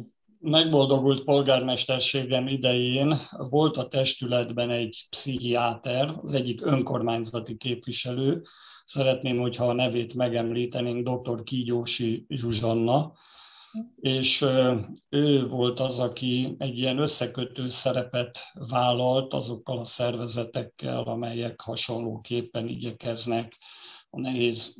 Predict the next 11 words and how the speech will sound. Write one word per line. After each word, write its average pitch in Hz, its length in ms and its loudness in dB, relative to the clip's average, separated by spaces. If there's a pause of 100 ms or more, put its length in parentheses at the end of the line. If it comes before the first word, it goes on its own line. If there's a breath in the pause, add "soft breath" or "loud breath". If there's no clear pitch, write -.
helyzetbe 120 600 -4
került, 120 520 -6
ö, 127 300 -6
személyekkel 120 1120 -4 (400 loud breath)
a 120 520 -4
kapcsolatot 123 840 -6 (160)
ápolni, 120 720 -4
vagy 123 180 -6 (200)
megelőzni 127 680 2
a 123 320 0
problémákat. 131 960 0